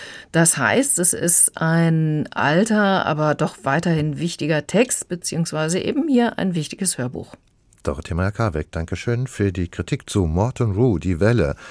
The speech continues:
Speaker 2: aus dem Amerikanischen übersetzt von Hans-Georg Noack. Der Sprecher des Hörbuchs ist David Nathan.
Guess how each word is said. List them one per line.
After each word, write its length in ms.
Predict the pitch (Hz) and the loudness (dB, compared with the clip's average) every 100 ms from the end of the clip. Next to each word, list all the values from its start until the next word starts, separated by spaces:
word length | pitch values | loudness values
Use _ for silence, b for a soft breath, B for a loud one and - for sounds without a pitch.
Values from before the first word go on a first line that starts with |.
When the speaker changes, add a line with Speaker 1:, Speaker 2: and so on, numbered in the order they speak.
| B B | B B
Speaker 2:
aus 180 | 101 | -4
dem 140 | - 85 | -2 0
Amerikanischen 720 | 104 101 110 113 117 - 98 | 2 0 0 0 0 0 0
übersetzt 480 | 90 85 101 - - | 0 0 -2 -4 -6
von 260 | 90 78 | -2 0
Hans-Georg 640 | 98 104 - - 98 92 80 | -2 -2 -4 -2 0 -2 -4
Noack. 680 | 80 85 90 117 80 - - B B B B B - | -2 0 2 2 2 -4 -18 B B B B B -4
Der 100 | 87 | -4
Sprecher 380 | - 151 151 | 0 2 2
des 220 | 101 - 90 | 2 0 0
Hörbuchs 440 | 71 73 - - | 0 -2 -6 -8
ist 340 | - - - - | -4 -6 -6 -8
David 480 | 101 92 95 90 90 | -2 0 0 0 0
Nathan. 760 | 85 87 104 139 143 160 | 0 0 0 0 0 0